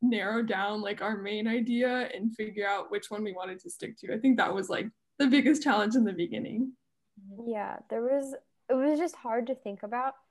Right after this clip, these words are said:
Speaker 2: in the beginning 'cause there was a lot of logistical things, like, you don't normally think about. Um, 'cause we had to, we basically created a giant schedule for the entire summer. So we had to be very careful planning in order to get it done in the summer.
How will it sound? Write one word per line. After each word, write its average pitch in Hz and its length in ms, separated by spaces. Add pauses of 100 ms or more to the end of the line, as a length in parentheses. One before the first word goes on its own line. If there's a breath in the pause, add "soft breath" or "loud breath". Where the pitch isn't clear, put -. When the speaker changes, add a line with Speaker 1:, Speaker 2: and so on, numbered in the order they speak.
(160)
Speaker 2:
in 262 60
the 269 60
beginning 302 540
'cause - 160
there 247 180
was 277 120
a 302 60
lot 214 300
of 240 140
logistical 233 720
things, 269 400
like, 214 200 (160)
you 214 160
don't 233 280
normally 214 340
think 202 260
about. 185 460 (560)
Um, 220 360
'cause 254 180
we 262 140
had 277 260
to, 277 420 (220 soft breath)
we 240 80
basically 277 420
created 247 360
a 226 100
giant 196 380
schedule 202 440
for 208 200
the 196 120
entire 190 480
summer. 202 500 (280)
So 214 80
we 208 60
had 196 180
to 202 80
be 202 180
very 190 240
careful - 480 (100)
planning 180 440
in 190 60
order 180 220
to 202 120
get 196 120
it 190 80
done 196 180
in 202 200
the 214 80
summer. 240 460